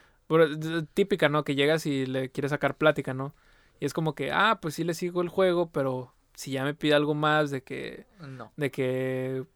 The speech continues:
Speaker 1: un número, el Face o algo, pues ya está en mí, si, si me cayó bien o algo, pues
Speaker 2: Ajá.
Speaker 1: sí, posiblemente sí se lo pase, pero si ya empieza así como que si, si no me agrada de inmediato es como que, ay, gracias, pero pues
Speaker 2: No.
Speaker 1: así, ¿sí me entiendes? Cortar.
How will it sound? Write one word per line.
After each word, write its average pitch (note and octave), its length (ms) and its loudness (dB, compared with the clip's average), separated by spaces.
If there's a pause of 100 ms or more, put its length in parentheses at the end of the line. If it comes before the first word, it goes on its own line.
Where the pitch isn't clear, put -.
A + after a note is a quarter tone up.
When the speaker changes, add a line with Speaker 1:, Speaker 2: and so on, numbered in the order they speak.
(240)
Speaker 1:
un C#3+ 320 -6
número, C#3 880 0
el C3 80 -8
Face C#3 520 0
o C#3 100 0
algo, C#3 200 0
pues D3+ 160 -6
ya C#3 160 0
está C#3 200 -4
en D3+ 140 0
mí, D3+ 240 -2
si, C#3 560 -10
si E3+ 200 -12
me C3 140 -6
cayó C#3 280 0
bien D#3 300 2
o D3+ 80 4
algo, D#3+ 240 2
pues D3+ 160 -4
Speaker 2:
Ajá. - 40 -10
Speaker 1:
sí, B3 160 -4
posiblemente E3+ 540 -4
sí E3+ 240 -8
se E3+ 120 -6
lo E3+ 100 -4
pase, F#3 280 -2
pero C#3 300 -4 (640)
si - 160 -6
ya D#3 120 6
empieza F3 300 2
así F#3+ 140 -2
como F#3+ 220 -4
que D#3 140 -4
si, C#3+ 260 -4
si D3+ 120 -8
no D3+ 80 -2
me D#3+ 100 -2
agrada E3+ 260 4
de F3+ 220 0
inmediato C#3 460 -4
es D3+ 100 -6
como D#3+ 220 -8
que, C#3 180 -12
ay, F#3+ 240 -2
gracias, F#3+ 360 -8
pero C#3+ 240 -6
pues C3+ 340 -16
Speaker 2:
No. C#3 80 -12
Speaker 1:
así, D3+ 180 0
¿sí F3 100 -2
me F3+ 80 0
entiendes? D#3+ 260 -2
Cortar. D3 560 2